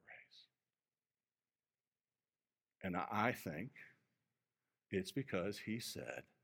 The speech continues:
"I will honor God above all things." And God said, "Here is a man I can safely bless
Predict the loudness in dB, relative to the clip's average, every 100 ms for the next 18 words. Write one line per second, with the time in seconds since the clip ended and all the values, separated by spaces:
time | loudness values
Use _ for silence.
0 | _ _ _ _ _ _ _ _ _ -8
1 | -2 0 0 -2 -6 -6 -6 -8 -8 -12
2 | _ _ -20 -10 -8 -4 -4 -6 -14 -18
3 | -20 _ -20 _ _ _ _ _ _ -12
4 | -4 0 0 -2 -6 -4 2 4 4 2
5 | 0 -2 -4 -6 -10 -12 -8 -6 -6 -6
6 | -8 -6 -6 -6 -8 -10